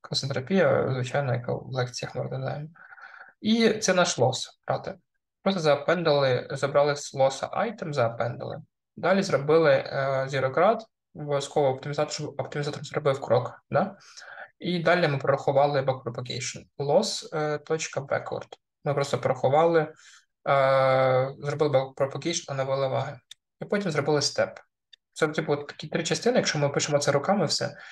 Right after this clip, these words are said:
бо насправді можна це навчати просто завернуто, щоб все було в якійсь, е, ну, кажучи, е, ш-, не то шаблони, а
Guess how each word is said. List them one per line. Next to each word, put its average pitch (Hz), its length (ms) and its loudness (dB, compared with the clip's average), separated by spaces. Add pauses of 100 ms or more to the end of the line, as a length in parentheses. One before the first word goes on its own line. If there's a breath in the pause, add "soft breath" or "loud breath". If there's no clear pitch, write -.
(200 loud breath)
бо 160 100 2
насправді 160 400 2
можна 147 220 0
це 151 100 -8
навчати 147 360 -2
просто - 440 -2
завернуто, 143 720 2
щоб 151 160 -10
все - 160 -4
було 139 280 2
в 139 40 -4
якійсь, 147 380 -4
е, 139 600 0
ну, 156 260 -6
кажучи, 139 500 -4 (920)
е, 131 420 4
ш-, - 160 -4
не 160 200 0
то 214 100 -4
шаблони, 147 440 4
а 139 360 0